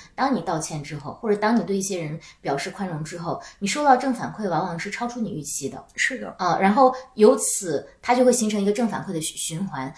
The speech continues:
Speaker 1: 你就会越来越倾向于对他人表达友好，然后在情绪上越来越倾向于退一步。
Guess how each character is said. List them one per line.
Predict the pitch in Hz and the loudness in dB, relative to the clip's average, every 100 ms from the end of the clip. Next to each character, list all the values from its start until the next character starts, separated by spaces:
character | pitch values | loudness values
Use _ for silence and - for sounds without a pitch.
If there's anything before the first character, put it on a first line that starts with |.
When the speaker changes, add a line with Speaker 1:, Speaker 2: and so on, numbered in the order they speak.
| - | -18
Speaker 1:
你 | - | -2
就 | 226 | 4
会 | 262 240 - - | 6 6 2 -2
越 | 302 | 4
来 | 233 185 | 4 4
越 | 190 | 2
倾 | - 214 | -2 -4
向 | 214 196 160 | -4 -4 -4
于 | 147 | -8
对 | 151 175 | -6 -8
他 | 165 185 | -6 -6
人 | 170 | -6
表 | 160 123 | -8 -8
达 | 135 | -8
友 | 139 135 | -8 -10
好， | 156 151 - - - | -12 -14 -18 -20 -16
然 | 170 | -8
后 | 170 | -4
在 | 202 156 | -2 -2
情 | - 151 | -2 -6
绪 | 170 208 | -6 -4
上 | 190 180 156 - _ | -2 -4 -6 -10 _
越 | 226 | -2
来 | 185 165 | 0 2
越 | 170 170 | 0 0
倾 | - 202 | -2 -4
向 | 208 170 | -4 -6
于 | 156 | -10
退 | - 277 214 | -10 -4 -4
一 | 135 | -4
步。 | - | -12